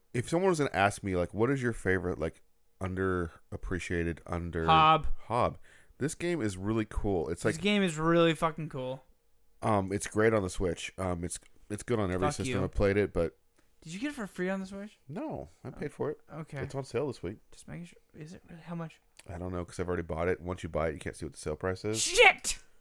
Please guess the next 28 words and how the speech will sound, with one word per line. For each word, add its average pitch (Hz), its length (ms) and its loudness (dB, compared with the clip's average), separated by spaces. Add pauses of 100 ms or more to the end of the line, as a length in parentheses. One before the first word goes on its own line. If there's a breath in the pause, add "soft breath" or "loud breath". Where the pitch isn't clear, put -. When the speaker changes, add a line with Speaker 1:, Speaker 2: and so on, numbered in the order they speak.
(140)
Speaker 1:
Well, 180 300 -2
you 123 100 -6
can 160 260 -8
check - 280 -2
it. - 40 2
Speaker 2:
I'll 196 140 4
check 202 240 -8
it. 208 160 -12 (180)
It's 165 80 -8
on 165 160 0
Switch, 156 300 -4
huh? 143 160 -6
It's 143 80 -10
Speaker 1:
It's - 80 -8
on 139 80 -4
Speaker 2:
downstairs. 110 360 0
Speaker 1:
Switch. - 380 2
Speaker 2:
Okay. 123 220 -6 (180)
Speaker 1:
It's - 180 -4
the 95 120 0
definitive 98 500 4
edition, 82 340 0
whatever 80 220 0
the 82 80 0
hell 85 140 0
that 82 120 0
means. 71 280 -6 (500 soft breath)
Um, 95 320 2